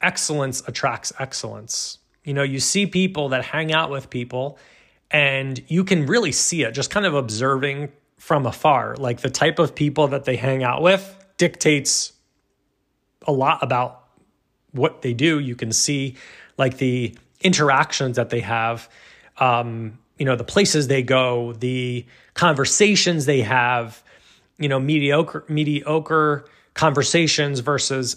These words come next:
excellent, remarkable conversations. The feeling at the table, the conversations just hit, they feel different.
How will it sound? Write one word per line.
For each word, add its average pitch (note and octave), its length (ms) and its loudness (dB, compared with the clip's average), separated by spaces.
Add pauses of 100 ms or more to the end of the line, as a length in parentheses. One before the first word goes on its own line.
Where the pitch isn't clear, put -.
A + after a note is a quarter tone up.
excellent, D#3+ 500 0
remarkable C#3 680 0
conversations. B2+ 880 -4
The B2+ 320 -4 (300)
feeling F#3+ 540 4
at D3+ 180 0
the B2+ 100 -4
table, B2+ 640 0
the B2+ 80 -6
conversations C3 920 -4
just A#2+ 220 -6
hit, - 340 0
they A#2+ 120 -6
feel D3+ 320 -2
different. G#2+ 480 -4